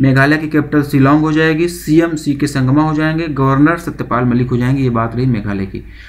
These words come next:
तो और ये अभी ना इसको जो ये fund मिला, ये चौहत्तर दशमलव तीन एक करोड़ रुपए का,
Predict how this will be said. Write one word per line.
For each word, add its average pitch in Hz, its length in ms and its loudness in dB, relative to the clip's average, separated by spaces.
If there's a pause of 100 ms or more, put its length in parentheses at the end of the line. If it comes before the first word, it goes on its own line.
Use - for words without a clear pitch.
(140)
तो 135 80 2
और 131 120 6
ये 151 240 4
अभी 143 360 4 (320)
ना 123 60 -2
इसको 123 500 2 (100)
जो 139 160 2
ये 139 180 4
fund 151 240 4
मिला, 135 240 4
ये 143 160 2
चौहत्तर 135 340 -2
दशमलव 131 280 2
तीन 131 340 2
एक 127 160 0
करोड़ 123 160 0
रुपए 120 180 -2
का, 147 240 -4